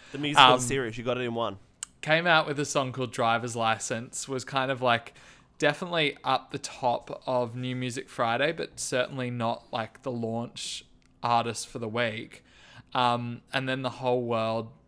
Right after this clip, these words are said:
Speaker 2: throughout the week just fell in love with it, and the projections just kept getting bigger and bigger and bigger, and she debuted at number one, which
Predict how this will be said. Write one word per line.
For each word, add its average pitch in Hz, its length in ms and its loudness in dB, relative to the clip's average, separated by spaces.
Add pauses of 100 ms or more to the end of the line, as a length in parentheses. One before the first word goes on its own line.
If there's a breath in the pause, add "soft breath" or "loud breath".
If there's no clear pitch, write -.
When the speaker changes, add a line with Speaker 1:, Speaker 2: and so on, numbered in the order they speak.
Speaker 2:
throughout 113 420 -2
the 117 80 -8
week 113 260 -8
just - 200 -12
fell 113 260 -2
in 110 120 -6
love 107 220 -6
with 113 180 -10
it, 110 180 -8
and 117 140 -8
the 113 40 -6
projections 113 800 -8
just - 200 -10
kept 117 200 -10
getting 107 280 -8
bigger 113 460 -4
and 113 160 -8
bigger 113 400 -4
and 107 140 -12
bigger, 139 500 -4
and 117 200 -8
she - 160 -8
debuted 113 460 -2
at - 40 -12
number 113 260 -2
one, 104 340 -4
which 120 200 -10